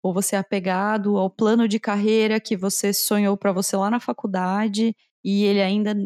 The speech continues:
né, não, não se desenvolveu como você imaginava?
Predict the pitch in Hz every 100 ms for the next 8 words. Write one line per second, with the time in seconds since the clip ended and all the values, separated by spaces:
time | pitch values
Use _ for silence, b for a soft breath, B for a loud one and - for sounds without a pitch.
0 | - - 196 220 240 202 196 180 196 196
1 | 214 180 202 190 190 202 196 185 190 190
2 | 185 185 180 196 196 180 175